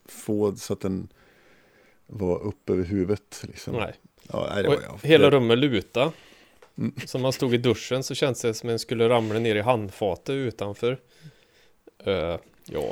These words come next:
Speaker 2: vad har vi mer?
Speaker 1: Ja.
Speaker 2: Men då får jag också säga, egentligen, ja, så sket jag i det där fullständigt. Jag ville ha en säng
Speaker 1: Mm.
Speaker 2: och en dusch och en toa.
Speaker 1: Mm.
Speaker 2: Så att det, det är mest
Speaker 1: Och det
Speaker 2: bara
Speaker 1: hade
Speaker 2: så här.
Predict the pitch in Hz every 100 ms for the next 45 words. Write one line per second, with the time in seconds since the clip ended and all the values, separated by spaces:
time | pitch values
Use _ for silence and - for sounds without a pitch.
0 | - - 104 101 104 98 107 107 104 110
1 | 143 180 117 - 143 139 147 131 - 113
2 | 127 95 90 _ _ _ _ - _ _
3 | _ _ _ _ _ _ 147 123 104 -
4 | 135 156 151 - - 131 - - - 135
5 | - 107 - 123 135 127 92 120 101 -
6 | 92 123 - - - 113 127 120 113 104
7 | - 131 - 104 - _ _ _ 131 127
8 | 110 95 - - 104 117 95 69 - _
9 | _ _ _ _ 143 107 113 131 - -
10 | - 120 117 117 123 120 104 110 131 110
11 | 95 98 98